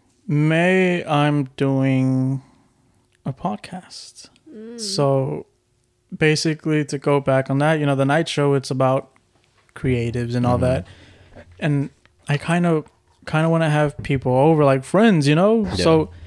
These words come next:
Speaker 1: whenever you guys left, we filmed the first ever, like,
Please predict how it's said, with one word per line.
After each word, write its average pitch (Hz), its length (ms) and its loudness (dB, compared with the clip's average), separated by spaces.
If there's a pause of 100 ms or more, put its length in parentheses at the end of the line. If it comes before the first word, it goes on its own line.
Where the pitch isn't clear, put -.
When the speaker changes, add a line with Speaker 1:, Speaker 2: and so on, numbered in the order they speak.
(380)
Speaker 1:
whenever 175 280 4
you 208 100 6
guys 202 240 4
left, 160 380 2 (200)
we 147 440 0
filmed 135 540 0 (120)
the 139 160 0
first 131 520 -2
ever, 131 280 0
like, 127 180 -2